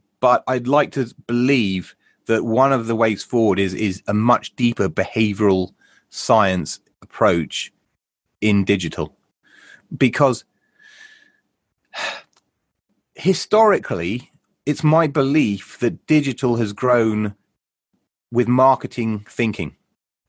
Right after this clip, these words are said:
rather than an I T mindset. So digital is no more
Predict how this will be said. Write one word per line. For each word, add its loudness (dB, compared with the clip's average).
rather 2
than -2
an -4
I 0
T -6
mindset. -2
So 0
digital 0
is 0
no 2
more 2